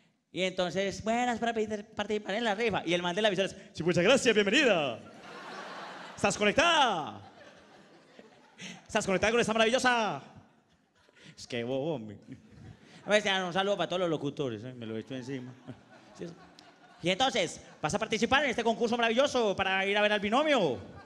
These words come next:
"Ay, sí, yo quisiera participar". "Claro, no, el binomio. La pre-, la pregunta es,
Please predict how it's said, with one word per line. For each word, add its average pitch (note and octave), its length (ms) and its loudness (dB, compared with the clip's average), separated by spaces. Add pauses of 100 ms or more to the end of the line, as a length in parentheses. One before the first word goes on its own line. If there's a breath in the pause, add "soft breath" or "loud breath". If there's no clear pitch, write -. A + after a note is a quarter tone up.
(340 loud breath)
"Ay, D4+ 240 2
sí, D4+ 220 0
yo C4+ 80 2
quisiera C4+ 220 -2
participar". C#4 760 -2 (440 loud breath)
"Claro, G#3+ 260 2
no, A#3+ 220 4
el F#3+ 80 2
binomio. G#3+ 480 2
La D3 160 0
pre-, D3+ 400 -4
la D#3+ 100 -2
pregunta G#3 440 0
es, A#3 300 -2